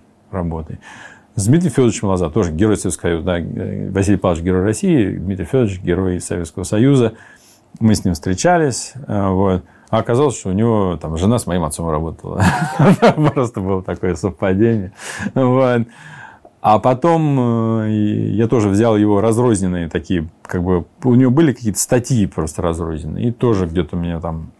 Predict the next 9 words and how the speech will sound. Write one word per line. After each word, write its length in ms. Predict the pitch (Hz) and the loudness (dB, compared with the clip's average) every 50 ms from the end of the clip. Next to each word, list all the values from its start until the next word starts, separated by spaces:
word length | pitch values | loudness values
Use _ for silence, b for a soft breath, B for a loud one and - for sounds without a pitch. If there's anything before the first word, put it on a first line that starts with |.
| _ _ _ _ _ - | _ _ _ _ _ -10
недели 440 | 101 87 85 82 101 127 127 101 - - _ _ - | -6 -6 -2 0 2 2 2 0 -2 -6 _ _ -2
три 260 | 120 101 117 131 113 | 0 2 2 2 2
я 120 | 101 92 - | 2 0 -2
просто 280 | - 90 87 - - | -4 -6 -6 -2 -2
не 80 | 98 95 | -2 -2
вставая 480 | 95 - - 123 117 107 98 87 82 80 | -2 -2 -2 0 0 0 0 -2 -4 -6
сидел 400 | - - - 90 98 123 131 127 | -8 -8 -6 -2 0 0 2 2
над 180 | 113 98 90 | 0 0 -2
ней. 240 | 85 82 80 80 78 | -4 -4 -6 -8 -10